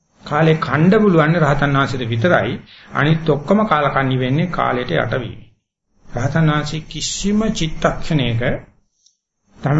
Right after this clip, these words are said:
චිත්තක්ෂණ ඉක්මවන්න දෙන්නේ නැහැ. ක්ෂණ සම්පත්තිය ඉක්මවන්න දෙන්නේ නැහැ. කාලය හා සමාන වේගයෙන් ගමන් කරන නිසා කවදාකවත් වයසට යන්නේ.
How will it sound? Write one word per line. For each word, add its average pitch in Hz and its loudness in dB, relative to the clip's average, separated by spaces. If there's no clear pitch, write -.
චිත්තක්ෂණ 160 0
ඉක්මවන්න 185 2
දෙන්නේ 104 -6
නැහැ. - -20
ක්ෂණ 135 -4
සම්පත්තිය 143 -2
ඉක්මවන්න 151 2
දෙන්නේ 123 2
නැහැ. - -6
කාලය 151 2
හා 151 4
සමාන 160 2
වේගයෙන් 165 2
ගමන් 143 0
කරන 147 -2
නිසා 156 0
කවදාකවත් 160 0
වයසට 110 -2
යන්නේ. 92 -8